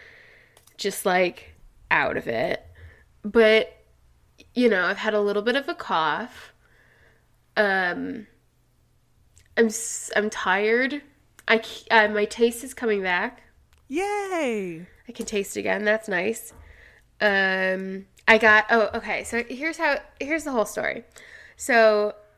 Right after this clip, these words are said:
Speaker 1: I get testing from my school twice a week. And I started feeling kind of sick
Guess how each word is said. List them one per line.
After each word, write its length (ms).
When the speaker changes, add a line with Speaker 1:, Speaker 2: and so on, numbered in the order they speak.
Speaker 1:
I 180
get 200
testing 420
from 160
my 80
school 300
twice 320
a 60
week. 380
And 440
I 100
started 380
feeling 800
kind 200
of 80
sick 760